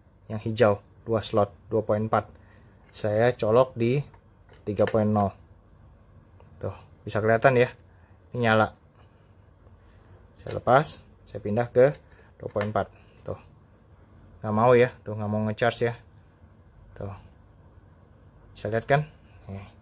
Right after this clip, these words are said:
Sekarang saya coba pindah ke tiga point nol. Tuh. Kelihatan kan? Ngecharge kan?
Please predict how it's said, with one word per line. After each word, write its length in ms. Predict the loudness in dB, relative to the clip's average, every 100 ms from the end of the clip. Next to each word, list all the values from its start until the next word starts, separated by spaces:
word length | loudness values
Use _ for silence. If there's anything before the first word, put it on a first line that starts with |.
| -20 -20 -20 -20 -20 -20
Sekarang 480 | -20 -12 -4 -2 -4
saya 320 | -6 -4 -4
coba 320 | -2 2 2
pindah 300 | 2 2 2
ke 160 | 4 2
tiga 240 | 2 -2 0
point 220 | 0 0
nol. 160 | -2 -4 -16 -20 _ _ -20 -20 -20 -20 _ -20 -20 -20 -20 -20 -20 -20 -20 -20 -20 -20 -20 -20 -20 -20 -20 -20 -14
Tuh. 160 | -14 -14 -20 -20 -20 -20 -20 -20 -20 -20 -20 -20 -20 -12
Kelihatan 320 | -4 0 2
kan? 160 | 2 2 0 _ _ _ -18 -8
Ngecharge 320 | 0 0 2
kan? 240 | 0 0